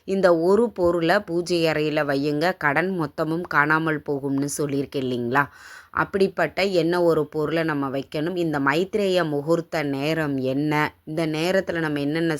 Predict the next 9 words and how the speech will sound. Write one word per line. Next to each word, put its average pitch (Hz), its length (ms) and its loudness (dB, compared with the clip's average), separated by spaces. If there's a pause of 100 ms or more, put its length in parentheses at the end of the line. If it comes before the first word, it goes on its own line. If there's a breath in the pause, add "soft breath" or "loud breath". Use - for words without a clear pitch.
செய்யணும் 151 460 -2
அப்படிங்கிறத 139 560 -4
பற்றி 135 340 -8
தான் 147 220 0 (340 loud breath)
இந்த 240 320 4
பதிவுல 156 520 0
நாம 135 220 0
தெளிவாக 139 520 -4
பார்க்க 123 340 -6